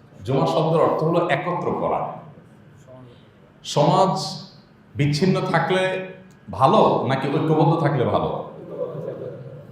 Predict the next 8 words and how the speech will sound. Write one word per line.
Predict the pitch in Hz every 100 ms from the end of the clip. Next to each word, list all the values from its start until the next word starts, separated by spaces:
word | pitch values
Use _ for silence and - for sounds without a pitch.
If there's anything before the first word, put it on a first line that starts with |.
| - 101
জুমার | 135 156 190 190 -
কাজই | 147 156 214
হলো | 175 143 131 131
সমাজকে | - 135 147 147 -
ঐক্যবদ্ধ | 139 127 110 104 104 98 90
করা। | 73 - - - - - - - - - - - - -
জুমার | 110 165 208 196
দিন | 175 131 - -